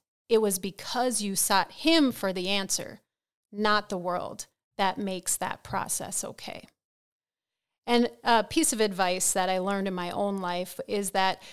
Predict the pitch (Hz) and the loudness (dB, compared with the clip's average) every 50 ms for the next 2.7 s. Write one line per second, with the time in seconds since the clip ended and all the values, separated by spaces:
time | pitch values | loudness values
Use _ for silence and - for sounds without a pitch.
0 | - - - 226 226 226 226 233 254 294 359 - - - - - 196 190 196 214 | -18 -6 0 4 6 6 8 8 8 6 6 4 2 0 2 2 2 2 2 2
1 | - - - 254 247 247 240 247 240 - - - - 240 233 240 277 311 320 - | -2 -4 -2 0 0 2 2 0 -2 -4 -4 -2 0 0 2 2 2 0 -2 -6
2 | _ _ _ _ _ - 220 208 196 190 196 190 202 220 | _ _ _ _ _ 2 4 4 6 4 4 0 -2 -8